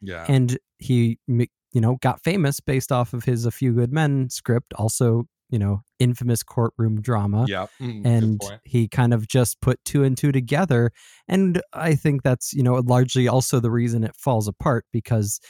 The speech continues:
Speaker 2: uh, you know, it's a very basic equation, but not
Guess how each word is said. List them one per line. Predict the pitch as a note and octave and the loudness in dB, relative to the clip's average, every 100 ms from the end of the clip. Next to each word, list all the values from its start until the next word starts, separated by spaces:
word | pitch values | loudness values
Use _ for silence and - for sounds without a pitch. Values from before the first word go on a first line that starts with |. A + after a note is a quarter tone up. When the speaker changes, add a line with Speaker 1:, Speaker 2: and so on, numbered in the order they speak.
| - - _ - | -20 -20 _ -4
Speaker 2:
uh, | G#2+ G2+ | 0 0
you | G#2+ A2 | 0 0
know, | G#2 G#2 | 0 0
it's | A2+ - | -2 -2
a | |
very | G#2 A2+ G#2+ | 0 2 2
basic | G#2 - G#2+ - A#2 | 0 0 -2 -2 -4
equation, | A2 - C#3+ C#3 G#2+ A2+ G#2 | -4 -4 0 0 2 0 0
but | A2 - | -4 -2
not | A2+ G2+ | -4 -4